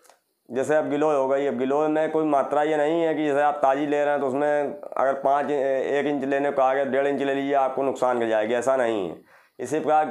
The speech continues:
कोई पौधा अगर थोड़ा कम ज़्यादा, तुलसी की पत्ती अगर पाँच लेनी है, मान लीजिए सात हो जाती तो कोई प्रॉब्लम थोड़ी ना होगी, लेकिन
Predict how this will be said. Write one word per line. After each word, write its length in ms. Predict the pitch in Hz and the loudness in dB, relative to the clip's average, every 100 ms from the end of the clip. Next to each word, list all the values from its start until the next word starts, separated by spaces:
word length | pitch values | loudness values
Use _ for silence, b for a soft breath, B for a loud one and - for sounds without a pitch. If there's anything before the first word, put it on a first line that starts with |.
| - | -2
कोई 180 | 143 160 | -2 0
पौधा 340 | 160 147 139 147 | 0 2 2 2
अगर 180 | 147 117 | 0 0
थोड़ा 180 | 135 143 | 0 2
कम 220 | 147 147 | 0 0
ज़्यादा, 300 | 139 135 143 | 2 2 0
तुलसी 320 | 127 135 123 | -2 -4 -4
की 60 | 143 | -4
पत्ती 320 | 139 - 143 | -4 -4 -2
अगर 240 | 139 135 135 | 0 0 0
पाँच 200 | 135 135 | 0 0
लेनी 360 | 139 139 139 | 0 -2 -2
है, 160 | 135 120 | -2 -4
मान 180 | - 123 | -2 -2
लीजिए 120 | 127 | -2
सात 260 | 113 135 135 | 0 0 2
हो 80 | 131 | 0
जाती 200 | 131 123 | 0 -2
तो 100 | 127 | -2
कोई 80 | 123 | 0
प्रॉब्लम 380 | 123 120 135 | 0 0 0
थोड़ी 140 | 120 139 | 0 0
ना 100 | 131 | 0
होगी, 320 | 107 87 85 - b b b b | 0 -4 -8 -12 b b b b
लेकिन 640 | 123 135 156 170 165 - | -4 -2 -2 -2 -2 -6